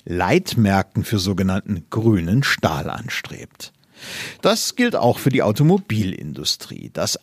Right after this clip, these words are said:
Auto, die individuelle freie Mobilität,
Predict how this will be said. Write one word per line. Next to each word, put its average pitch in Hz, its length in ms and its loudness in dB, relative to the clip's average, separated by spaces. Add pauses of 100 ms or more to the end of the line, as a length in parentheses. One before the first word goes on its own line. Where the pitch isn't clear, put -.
Auto, 160 420 2
die 85 200 -4
individuelle 202 920 2
freie 160 520 0
Mobilität, 165 840 2